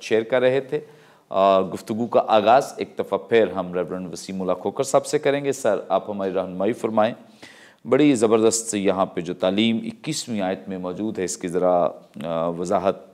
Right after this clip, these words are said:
कर दें। "ये बातें कहकर यीशु अपने दिल में घबराया और ये गवाही दी,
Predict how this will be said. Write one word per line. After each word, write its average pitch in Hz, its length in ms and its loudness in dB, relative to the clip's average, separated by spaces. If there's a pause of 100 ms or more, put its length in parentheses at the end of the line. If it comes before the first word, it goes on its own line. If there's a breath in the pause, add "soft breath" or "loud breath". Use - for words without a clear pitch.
कर 87 100 -4
दें। 101 200 -8 (540 loud breath)
"ये 110 200 2
बातें 151 420 2
कहकर 180 420 4
यीशु 131 420 0
अपने 131 260 0
दिल 117 200 2
में 117 180 0
घबराया 95 540 6
और 101 100 4
ये 101 160 0
गवाही 98 420 2
दी, 104 420 -4